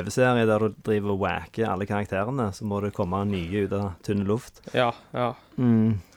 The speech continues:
Speaker 2: Men den morsomste er jo, eh, å, herregud, hva heter han karakteren som er, som er homo?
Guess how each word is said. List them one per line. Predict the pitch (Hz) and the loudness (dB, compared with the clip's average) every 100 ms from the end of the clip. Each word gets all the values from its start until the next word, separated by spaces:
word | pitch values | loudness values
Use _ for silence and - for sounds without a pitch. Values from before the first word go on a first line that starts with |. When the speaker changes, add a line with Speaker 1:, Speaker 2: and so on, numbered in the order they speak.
| - _ _ _ | -20 _ _ _
Speaker 2:
Men | 127 | 2
den | 135 143 | 4 2
morsomste | 147 - - - 123 143 - - 185 | 0 0 0 0 -2 0 0 2 2
er | 123 117 113 120 | 4 2 4 4
jo, | 127 123 123 120 | 4 4 4 4
eh, | 117 113 110 107 107 _ _ _ _ _ - - - _ _ | 4 2 2 -2 -4 _ _ _ _ _ -16 -14 -14 _ _
å, | - 127 113 | 2 2 2
herregud, | 120 110 120 120 | -2 -2 -2 -2
hva | 131 | -6
heter | 120 - 120 | -8 -6 -4
han | 117 | -2
karakteren | 117 107 - 110 117 120 107 - | 0 -2 0 0 2 0 -2 -4
som | - 120 110 | -2 0 0
er, | 107 107 107 117 113 113 120 120 | -2 0 0 0 0 -2 -2 -4
som | - 113 | -2 0
er | |
homo? | 120 131 139 | 2 2 0